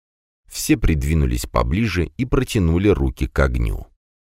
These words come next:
«Это подсказывает нам, что мы выбрали не тех людей, установили слежку, но не за теми».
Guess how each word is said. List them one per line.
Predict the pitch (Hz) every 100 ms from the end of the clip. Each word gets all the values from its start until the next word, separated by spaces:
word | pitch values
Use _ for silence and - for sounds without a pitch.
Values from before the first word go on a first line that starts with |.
| _ -
«Это | 65 -
подсказывает | 71 - 80 80 73 76
нам, | 76 78 73
что | - 71
мы | 80
выбрали | 78 90 80 80 78
не | 82
тех | 85 95 85
людей, | 65 73 80 98 69 - -
установили | - 73 - 82 90 90 87
слежку, | - 90 101 - -
но | 85 82
не | 90 90
за | 80 85
теми». | 82 - 98 85 73 57 -